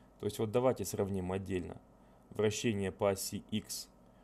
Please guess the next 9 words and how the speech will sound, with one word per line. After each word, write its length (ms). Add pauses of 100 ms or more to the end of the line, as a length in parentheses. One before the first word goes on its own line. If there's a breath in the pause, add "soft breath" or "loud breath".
(200 loud breath)
у 60
левого 440
контроллера. 760 (680)
Вот 260
мы 100
видим 300
оно. 280 (1600 loud breath)
Имеется 520
парабола 680